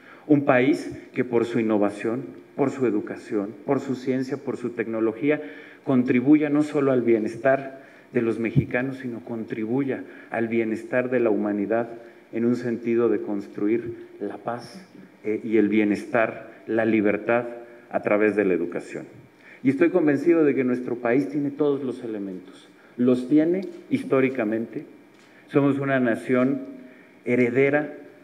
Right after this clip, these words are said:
de muchas culturas y de culturas milenarias, lo que nos da una gran fortaleza. Este país es heredero de múltiples culturas prehispánicas, pero que a su vez se fusionaron,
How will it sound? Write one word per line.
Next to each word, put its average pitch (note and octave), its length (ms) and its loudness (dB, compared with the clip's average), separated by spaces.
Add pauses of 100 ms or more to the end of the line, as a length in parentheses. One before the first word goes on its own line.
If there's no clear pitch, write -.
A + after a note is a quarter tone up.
(200)
de G#2+ 140 -2
muchas C#3 380 2
culturas B2+ 720 -4
y A#2 80 -2
de G#2 100 2
culturas C3 460 -2
milenarias, A2+ 640 0
lo A2+ 140 -6
que A2+ 100 -6
nos G#2+ 200 -4
da A#2+ 380 -4
una C3+ 220 -4
gran C3+ 240 -2
fortaleza. G#2 800 -6 (1120)
Este D3 240 4
país C3+ 500 2 (300)
es C3 180 -6
heredero B2+ 480 2
de A#2+ 140 2
múltiples C#3 640 2
culturas C3+ 500 -4
prehispánicas, A2+ 800 -4 (1300)
pero C3 220 4
que D3+ 80 0
a C3+ 60 2
su C3 180 -2
vez D3+ 160 4
se D#3 100 -2
fusionaron, C3 720 2